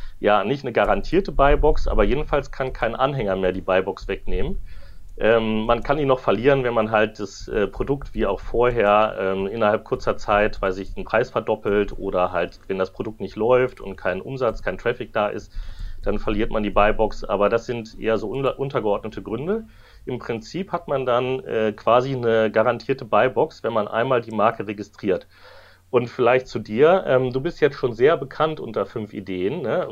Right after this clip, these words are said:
Also, äh, ja, deutschlandweit <laughs> jedenfalls sehr bekannt.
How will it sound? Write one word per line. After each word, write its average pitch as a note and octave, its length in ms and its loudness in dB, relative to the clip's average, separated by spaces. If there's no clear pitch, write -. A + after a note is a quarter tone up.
Also, G2 560 4
äh, F2+ 340 -2
ja, F2 200 2
deutschlandweit A#2 840 0
<laughs> A2 100 0
jedenfalls A2+ 540 -2
sehr G#2 160 0
bekannt. C#3 400 -6